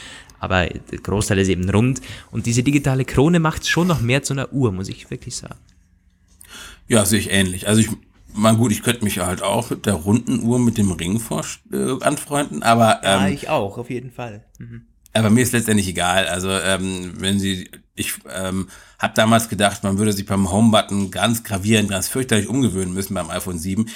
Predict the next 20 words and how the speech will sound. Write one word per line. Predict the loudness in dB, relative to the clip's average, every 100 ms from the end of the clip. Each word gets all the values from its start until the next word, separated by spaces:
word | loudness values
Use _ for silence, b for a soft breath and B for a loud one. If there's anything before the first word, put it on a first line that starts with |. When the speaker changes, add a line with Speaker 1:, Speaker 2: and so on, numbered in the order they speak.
| B B B
Speaker 2:
Das | 0 2
lag | 2 2
aber | 4
auch | 4
ein |
bisschen | 4 4
an | 4
meinen | 4 4
Vorbelastungen | 2 2 2 2 0 0 2
durch | 2 0 -2 -2
andere, | 2 2 4 2 2 0
äh, | -2 -4
Smartphones | -2 -4 -4 -4 0 2 2 0 -6 -2 2 2 4 2 2
und | -2 -4 -2
so | -4 -4
andere | -2 0 0
so | -2
Schnurlos-Devices, | -4 0 0 2 0 -4 _ _ _ _ -4 0 0 2 2 2 2 2 -2
die | 0 2
ich | 0 -8